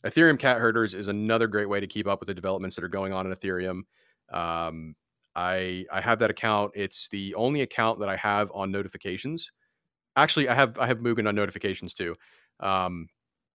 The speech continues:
but that is the only account, that is the account that I've had on notifications for the longest. And if you have, like, any questions, anything that's going on with any E I P or any call or whatever,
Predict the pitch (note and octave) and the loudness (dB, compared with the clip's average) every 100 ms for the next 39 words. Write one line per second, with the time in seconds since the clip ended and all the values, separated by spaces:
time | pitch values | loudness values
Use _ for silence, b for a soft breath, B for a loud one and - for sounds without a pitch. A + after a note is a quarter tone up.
0 | _ _ _ - _ _ - A2 C3+ D3+ | _ _ _ -20 _ _ -10 0 6 6
1 | B2+ B2 B2 A2+ - A2+ C#3+ C3 B2 - | 6 4 4 2 0 6 6 6 2 4
2 | B2 G#2+ F#2+ A2+ G#2 G#2+ G2+ A2+ G2 G2 | 2 2 2 2 2 0 -2 -4 -4 -6
3 | G2+ F#2 G2 F#2+ F2+ D#2 - - F#2 F#2 | -6 -4 -2 -2 -4 -6 -8 -10 -10 -6
4 | G#2 A#2+ A2 G2+ C3+ C#3 B2+ A2+ A#2 G#2 | 2 2 4 0 0 2 2 2 0 -2
5 | A#2 B2 A2+ F#2+ G#2+ G2 G2 F#2 A2 G#2 | 0 0 -2 0 -2 -2 -4 -2 -4 -2
6 | A2+ G#2 G2+ G2+ G2 G2+ G#2+ - - G2+ | 0 0 -2 -8 -4 -4 -4 -6 -2 0
7 | G#2 G2+ F#2 G2 G#2+ E2+ G2 E2+ D#2+ | 2 -2 -2 0 0 0 -4 -4 -6